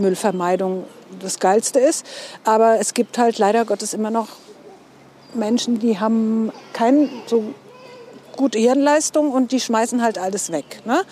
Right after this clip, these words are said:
Und ich will nicht, wenn ich mich hier am Feldbergplatz abends oder mittags in die Sommersonne setze, äh, im Müll versinken. Und deswegen mache ich das. Und außerdem sammle ich Karma-Punkte,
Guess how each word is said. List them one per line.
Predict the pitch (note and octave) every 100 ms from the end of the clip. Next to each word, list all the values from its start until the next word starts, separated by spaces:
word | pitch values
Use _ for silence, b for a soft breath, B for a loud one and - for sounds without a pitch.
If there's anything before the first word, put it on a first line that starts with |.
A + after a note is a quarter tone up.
| B B B B -
Und | A#3 A#3 - -
ich | A#3 - G#3+
will | B3
nicht, | A#3+ C#4+ - A#3+
wenn | A#3+
ich | A#3+ -
mich | A#3+
hier | B3 A#3+
am | A3+
Feldbergplatz | - A3+ A#3 A#3 A3+ A3 -
abends | A3 G#3+ A3 - -
oder | G#3+ G3+
mittags | G3+ A3 A3+ G#3+ -
in | G#3
die | G3+ G3+
Sommersonne | F#3+ G#3 G#3+ G#3 G#3 G3+
setze, | F#3 G3 - G3 F#3+ B B B -
äh, | G#3
im | F#3+
Müll | F#3+ F#3+
versinken. | F#3 F#3 E3 E3+ D#3 E3+ D3+
Und | F3+ E3 E3 - -
deswegen | F3 - F#3 F#3
mache | D#3+ D#3
ich | -
das. | - F3+
Und |
außerdem | E3+ A3 B3+ A#3+
sammle | G3+ G#3+ A3+
ich | A3 -
Karma-Punkte, | - F#3+ G#3 G#3 A3+ A#3 - C#4